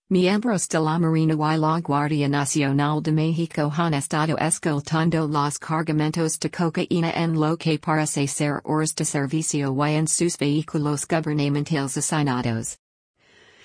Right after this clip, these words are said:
Breitbart Texas ha logrado identificar tres vehículos de la Marina de México asignados a la Guardia Nacional con los números de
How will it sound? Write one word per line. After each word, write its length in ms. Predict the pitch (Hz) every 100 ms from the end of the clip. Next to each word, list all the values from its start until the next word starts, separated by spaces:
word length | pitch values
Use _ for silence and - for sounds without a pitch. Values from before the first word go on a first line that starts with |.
| - - _ -
Breitbart 460 | 202 220 - 180
Texas 500 | - 156 - 143 -
ha 140 | 156 156
logrado 480 | 156 165 143 147
identificar 800 | 151 151 160 170 160 151 170 147
tres 320 | 139 - 151 -
vehículos 720 | 147 147 156 - 147 135 -
de 80 | 147
la 220 | 147 160
Marina 400 | 160 160 160 131
de 100 | 143
México 560 | 143 160 165 - 147
asignados 720 | 143 - 147 139 147 147 135 165
a 80 |
la 160 | 160 147
Guardia 540 | 139 143 147 156 151
Nacional 640 | 143 143 - 147 139 139 147
con 300 | - 160 151
los 320 | 143 139 135
números 520 | 156 170 170 147 131
de 160 | - 139